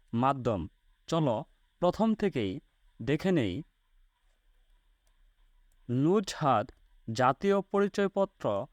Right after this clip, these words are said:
পাওয়ার জন্য এবছর যোগ্য হয়েছে, তাই এবছর তার বিভিন্ন তথ্য সংগ্রহ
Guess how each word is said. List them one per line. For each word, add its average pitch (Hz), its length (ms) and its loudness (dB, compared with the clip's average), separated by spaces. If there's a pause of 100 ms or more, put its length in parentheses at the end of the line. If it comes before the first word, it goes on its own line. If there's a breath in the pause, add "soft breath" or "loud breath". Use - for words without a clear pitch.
(200)
পাওয়ার 180 360 2
জন্য 127 460 -2 (300)
এবছর 156 560 0 (360)
যোগ্য 165 340 0
হয়েছে, 127 600 -2 (420)
তাই 117 360 2 (280)
এবছর 180 440 0
তার 107 280 0 (200)
বিভিন্ন 165 440 0
তথ্য 180 500 -2
সংগ্রহ 156 720 -2